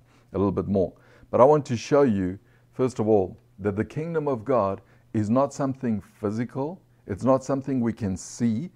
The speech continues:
It's not something we can point to. It's not something that we can set at the G P S on our phones to say,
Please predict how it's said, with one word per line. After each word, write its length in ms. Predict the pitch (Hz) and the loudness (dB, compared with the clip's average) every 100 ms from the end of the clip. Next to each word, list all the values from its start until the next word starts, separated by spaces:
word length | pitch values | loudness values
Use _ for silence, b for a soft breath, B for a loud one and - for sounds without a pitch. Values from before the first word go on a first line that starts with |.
| b b | b b
It's 160 | 113 104 | -8 -2
not 200 | 110 139 | 2 2
something 400 | 135 131 127 127 | 0 -4 -2 -2
we 120 | 117 | -2
can 240 | 107 101 92 _ | -2 -6 -6 _
point 340 | - 120 117 110 | -4 0 0 -2
to. 300 | - 110 165 b b b | -4 -4 -6 b b b
It's 180 | 104 107 | -6 0
not 240 | 139 135 | 0 0
something 380 | 143 135 135 127 | -2 -4 -2 0
that 100 | 113 | 2
we 140 | 113 | 0
can 180 | 110 110 | 0 -6
set 260 | - 120 117 | -2 -2 -2
at 160 | 104 | -2
the 80 | 98 | -4
G 200 | 92 113 | -4 -4
P 240 | 113 113 | -2 -2
S 160 | 117 110 | -2 -2
on 100 | 107 | -2
our 140 | 98 | -2
phones 440 | 92 - 113 98 - | -4 0 0 0 -6
to 120 | 110 | -10
say, 300 | 92 107 104 | -4 -2 -4